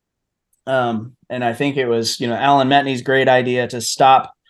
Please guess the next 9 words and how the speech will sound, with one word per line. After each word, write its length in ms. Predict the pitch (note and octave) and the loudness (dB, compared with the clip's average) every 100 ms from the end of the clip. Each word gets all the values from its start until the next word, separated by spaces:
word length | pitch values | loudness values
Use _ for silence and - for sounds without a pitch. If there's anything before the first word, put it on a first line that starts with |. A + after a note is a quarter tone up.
| _ _ _ _ _ - | _ _ _ _ _ -4
s-, 240 | - - | -4 -2
licensing 840 | F3 D#3 E3+ F3 G3+ F3 E3 D3 C3+ | 0 4 4 4 2 0 2 -2 -2
SkyVenture 640 | - D#3+ D#3 D3+ C3+ C3 | -2 2 2 2 -2 -4
tunnels 480 | B2+ B2 A#2+ B2+ - | -4 -4 -4 -4 -6
and 180 | D#3+ B2+ | -8 -10
start 340 | - C#3 C3+ | 0 0 0
selling 400 | - C#3+ B2+ A#2+ | 0 0 0 -2
iFly 600 | G2 A#2 A#2+ B2+ G#2+ G2+ | -4 -4 -4 -4 -4 -4
franchises, 1080 | - - C3 A#2+ A2+ G2+ B1+ - G#1+ - - | -8 -8 -6 -4 -6 -8 -10 -14 -20 -14 -14